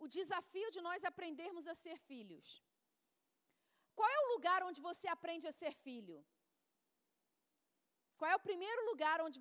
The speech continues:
você aprende a se comportar como filho? Dentro de casa, sim ou não, gente? É dentro de casa. O fato é que muitas vezes, dentro das nossas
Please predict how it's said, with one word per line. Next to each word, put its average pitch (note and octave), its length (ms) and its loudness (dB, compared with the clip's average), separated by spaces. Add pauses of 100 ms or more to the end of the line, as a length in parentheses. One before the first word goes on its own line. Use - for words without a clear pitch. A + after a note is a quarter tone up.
você E4 180 -4
aprende D#4+ 560 -4 (580)
a B3+ 60 -8
se D#4 160 -2
comportar F4 800 0
como E4 240 -4 (160)
filho? A#3 340 -6 (1120)
Dentro B3+ 400 -2
de G#4 120 0 (120)
casa, A3+ 300 2
sim F#4 240 -2
ou A#4+ 120 2
não, F#4 140 4
gente? A3 400 -2 (540)
É C#4+ 100 2
dentro F#4 400 0
de G#4+ 100 0
casa. B3 560 -2 (400)
O F4+ 120 0
fato - 460 -2
é E4 40 -4
que F4 140 -4
muitas F#4+ 480 -2 (100)
vezes, D4+ 420 -4 (220)
dentro A4+ 420 -2
das D#4 200 0
nossas D#4+ 380 -6